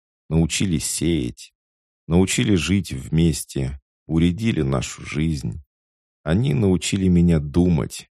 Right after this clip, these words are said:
говорить. И я-то, их произведение, ими вскормленный, вспоенный,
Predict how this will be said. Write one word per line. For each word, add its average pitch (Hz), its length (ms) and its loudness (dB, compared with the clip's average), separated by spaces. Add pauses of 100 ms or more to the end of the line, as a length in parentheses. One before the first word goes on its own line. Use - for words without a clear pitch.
(280)
говорить. 65 680 -4 (680)
И 98 80 0
я-то, 107 800 2 (240)
их - 300 -6
произведение, 76 1120 0 (480)
ими 113 240 4
вскормленный, 69 960 0
вспоенный, 65 1040 0